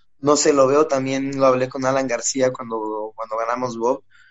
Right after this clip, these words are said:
tuvimos la oportunidad de cenar con ellos que nos invitaron a una carnita asada los organizadores de Bob.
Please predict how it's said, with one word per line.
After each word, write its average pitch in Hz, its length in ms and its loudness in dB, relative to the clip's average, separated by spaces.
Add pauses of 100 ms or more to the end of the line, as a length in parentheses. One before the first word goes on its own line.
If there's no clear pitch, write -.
(180)
tuvimos 127 240 0
la 131 80 4
oportunidad 117 460 -4
de 117 60 -2
cenar 117 300 -6
con 117 180 -14
ellos 117 200 -6
que - 80 -16
nos 104 160 -12
invitaron 110 340 -4
a - 20 -4
una 113 120 -4
carnita 110 420 -10
asada 113 440 0 (320)
los 101 360 -4
organizadores 110 600 -4
de 104 60 -6
Bob. 107 180 -4